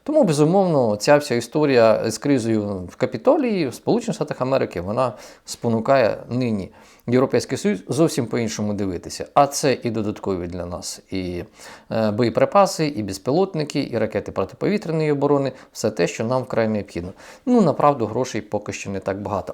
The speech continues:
Але справа в тому, що до цього процесу долучаються і американці паралельно. Я вже вам розповідав, що в Україні вже кілька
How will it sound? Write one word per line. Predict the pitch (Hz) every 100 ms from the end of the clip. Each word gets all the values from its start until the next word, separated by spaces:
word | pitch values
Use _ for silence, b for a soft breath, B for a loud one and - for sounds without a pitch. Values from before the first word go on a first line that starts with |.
| -
Але | 135 123 - - _ _ B B B B
справа | - - 240 202
в | -
тому, | 214 185 156
що | - - 156 147 135 135
до | 107 151
цього | 156 156 135
процесу | 143 160 - 247 -
долучаються | 131 135 135 160 151 147 147
і | - 147
американці | 143 131 131 139 120 117
паралельно. | 113 104 - 80 - b b b -
Я | 175
вже | 165
вам | 151 143
розповідав, | 139 - 135 127 117 110
що | - 113
в |
Україні | 113 123 165 240 196
вже | 131 123 123
кілька | - 156 139 135 127